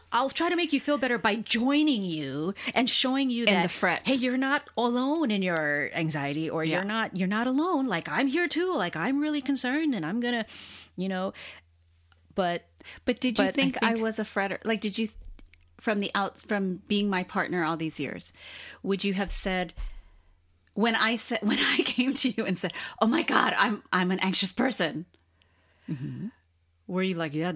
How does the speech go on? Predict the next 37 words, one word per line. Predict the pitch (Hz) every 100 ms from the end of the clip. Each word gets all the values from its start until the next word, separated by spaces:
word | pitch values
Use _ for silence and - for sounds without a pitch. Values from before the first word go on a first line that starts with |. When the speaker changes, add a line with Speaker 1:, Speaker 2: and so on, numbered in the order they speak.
| 139
Speaker 2:
duh"? | 160 196 240 160 - 381
<laughs> | 294 262 269 254 - - - - - - - 349 381 - 494 - - - - - - - - - - - -
Speaker 1:
No, | 403 392 165 101 - -
I |
don't, | 220 240
I | 214
don't | 233
think. | - 185 170 - -
Speaker 2:
Were | 185 196
you | 196
like, | 185 180 160 -
Speaker 1:
Well, | 254 247 202 143
Speaker 2:
"Oh, | -
interesting"? | 262 254 269 - 175 151 175 180
Speaker 1:
yeah, | 208 226 185 -
it | 127
was | 190 190
more | 196 196 196 190 180 -
that, | 147 147 180 220
and | 165
it | 156
was | 165
Speaker 2:
Mm. | 175
Speaker 1:
more | 165
like, | 156 151 -
"Well, | 202 202 -
tell | - 196
me | 190
more. | 214 139
Let's | 127 -
talk | 180 180
about | 175 135
this," | - 143
Speaker 2:
Mm-hmm. |
Speaker 1:
because | 147 - 139 - - - _
I, | - 170 170 165 160 160 156 _ _ - _
I | 147